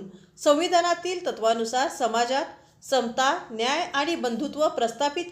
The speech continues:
करण्याची आपली भूमिका स्वीकारली. अशा उत्साही वातावरणात कार्यक्रमाचा समारोप झाला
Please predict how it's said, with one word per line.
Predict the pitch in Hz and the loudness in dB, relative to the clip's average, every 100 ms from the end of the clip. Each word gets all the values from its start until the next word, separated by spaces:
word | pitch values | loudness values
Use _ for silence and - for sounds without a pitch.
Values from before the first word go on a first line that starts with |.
| - | -2
करण्याची | 240 233 226 294 - 220 | 0 0 -2 -4 -6 -2
आपली | 214 254 294 | -2 -2 -4
भूमिका | 254 220 220 233 | -4 -4 0 -2
स्वीकारली. | 233 185 190 170 165 160 - - _ _ - | -2 -4 -2 -2 -4 -8 -14 -20 _ _ -8
अशा | - 277 | 0 2
उत्साही | 269 254 - 294 320 | 2 -4 -4 -4 0
वातावरणात | 302 269 277 277 277 311 311 | 0 2 2 0 0 -2 0
कार्यक्रमाचा | 277 247 277 285 269 277 294 | 2 2 0 -2 -4 -4 -6
समारोप | 311 247 208 190 190 | -8 -8 -6 -8 -8
झाला | 226 175 170 | -10 -8 -8